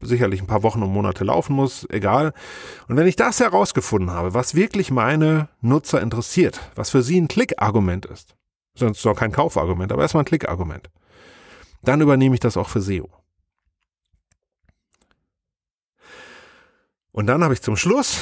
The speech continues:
noch den Bereich Nummer fünf und das habe ich mal mit Navigation oder Site-Struktur, ähm, erklärt.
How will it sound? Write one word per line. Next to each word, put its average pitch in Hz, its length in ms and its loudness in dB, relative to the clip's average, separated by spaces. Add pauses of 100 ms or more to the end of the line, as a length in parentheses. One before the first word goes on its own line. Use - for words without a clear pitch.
(500)
noch 131 180 2
den 139 160 2
Bereich 117 300 0
Nummer 117 320 2
fünf 214 420 -2
und 104 160 -8
das 139 220 -6
habe 131 100 0
ich 127 80 -4
mal 131 120 0
mit 120 200 -2 (420)
Navigation 131 880 4
oder 107 360 0
Site-Struktur, 101 960 -6 (640)
ähm, 101 340 -4
erklärt. - 500 -12